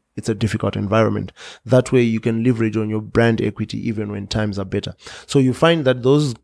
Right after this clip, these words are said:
corporates who are doing what they can to go the extra mile in difficult times, people will still be with them even when things normalize. I go into retail.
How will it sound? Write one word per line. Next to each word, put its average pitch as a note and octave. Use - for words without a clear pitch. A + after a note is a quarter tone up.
corporates C#3
who A2+
are A2
doing C3
what C3+
they A2+
can A#2
to -
go A#2+
the A2
extra B2+
mile A#2
in A2
difficult A2
times, G#2
people C3
will A2+
still B2
be A#2
with A#2
them G#2+
even G#2+
when G#2
things G#2+
normalize. A#2+
I B2+
go B2
into C3
retail. A2+